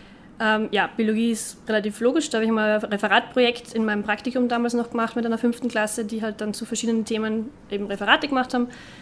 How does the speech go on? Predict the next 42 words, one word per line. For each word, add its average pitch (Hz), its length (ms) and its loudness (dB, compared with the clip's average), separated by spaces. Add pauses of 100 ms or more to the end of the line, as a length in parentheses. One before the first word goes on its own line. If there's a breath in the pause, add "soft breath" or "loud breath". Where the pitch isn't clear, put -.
(240 loud breath)
Ähm, 226 560 2 (180)
über, 220 800 4 (600)
ja, 208 160 4 (220)
wenn 208 200 -2
es 208 40 0
jetzt, - 400 -6 (100)
ähm, 196 440 -2 (480)
einfach 214 340 0
vom 202 240 2
Thema 240 280 8
her 294 340 8
Stoff 247 340 6
ist 302 160 4
sozusagen, 262 540 4
dann 226 160 2
logischerweise 220 520 0
sowieso. 285 360 0 (640 loud breath)
Und 247 100 8
in 254 80 12
Englisch 262 560 6 (320)
gibt's - 240 -2
verschiedenste, 240 680 2 (100)
man 202 100 -4
kann 220 180 -2
ein 226 80 2
Buch 262 200 2
lesen, 233 280 4
man 214 80 -2
kann 226 160 0
Listenings 240 460 4
und 233 80 4
Readings, 240 340 2
man 226 100 0
kann 226 140 0
sich 226 100 -4
einen 233 100 2
Beitrag 214 360 0
anhören, 214 500 -2
also 208 220 -4
ob 208 80 -4
jetzt 208 180 -6
um 208 240 -4